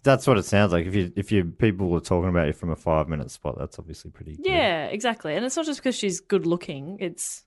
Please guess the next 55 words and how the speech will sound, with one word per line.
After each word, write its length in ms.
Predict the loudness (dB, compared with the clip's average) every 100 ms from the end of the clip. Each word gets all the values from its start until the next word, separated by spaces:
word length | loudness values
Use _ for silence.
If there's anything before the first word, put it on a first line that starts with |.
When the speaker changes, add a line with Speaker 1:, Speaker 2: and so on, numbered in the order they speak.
| _
Speaker 1:
Yeah. 200 | -2 0 -2 _ _
Speaker 2:
it's 240 | -12 -10 -8
the 140 | -8
presence 500 | -6 -6 -4 -6 -10
that 120 | -12
she 100 | -4 0
Speaker 1:
And, 120 | 0
Speaker 2:
has. 280 | -2 -8 -12 0
Speaker 1:
and 280 | 2 2 4
back 220 | 4 4
in 120 | 4
these 220 | 4 4
days, 260 | 6 4 6
there's, 200 | 2 2
it's, 220 | 0 -2
this 220 | 0 -2 0
is 80 |
what 140 | 2 4
they 120 | 2
call, 180 | 2 0
like, 240 | 2 0 -2
the 60 |
studio 500 | -10 -2 0 4 4
system 440 | 2 -4 -8 -6 -6
or 60 |
something, 300 | -4 -6 -6
right? 240 | -4 -4 0
So 140 | 0
back 300 | 4 2 4
then, 340 | 2 4 2 -2
you'd 180 | -4 -4
sign 360 | 2 4 4 4
to 60 |
a 40 | 2
studio 420 | 0 0 2 2
and 100 | 2
then 160 | 0 -2
you'd, 180 | -4 -8 _ _ -2
you'd 200 | -2 2
make 320 | 0 0 0
movies 320 | -2 0 -4
exclusively 720 | -10 -8 -2 -2 -2 -4 -4
for 160 | -4 -2
them. 280 | -2 -2
Speaker 2:
That's 220 | -6 -10 -10
right. 220 | -10 -10 _ _ _
Speaker 1:
That's 200 | -10 -4
it, 120 | 0 4
yeah. 200 | 4 4
And 140 | 4
it, 160 | 2 4
it's 220 | 0 -2
very 260 | 0 2 4
different 280 | 2 0
now, 320 | 2 2 0